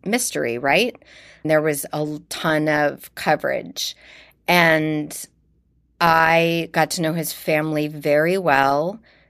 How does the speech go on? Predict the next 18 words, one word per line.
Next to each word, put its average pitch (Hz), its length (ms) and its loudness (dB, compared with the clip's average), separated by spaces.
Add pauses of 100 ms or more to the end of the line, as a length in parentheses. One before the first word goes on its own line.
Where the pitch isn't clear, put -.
(120)
very 214 280 6
well, - 440 -6 (160)
you 165 80 -2
know, 160 120 2
be, 143 300 -6 (460)
developed 165 500 2
really 262 260 4
a - 40 2
friendship 165 540 0
with 135 160 -8
them. 170 380 -4 (380)
And 160 300 0
when 156 560 0 (340)
we 160 260 -4
ultimately 170 720 -4
did 156 680 -4 (120)
the 165 220 -2
interview, 143 840 -2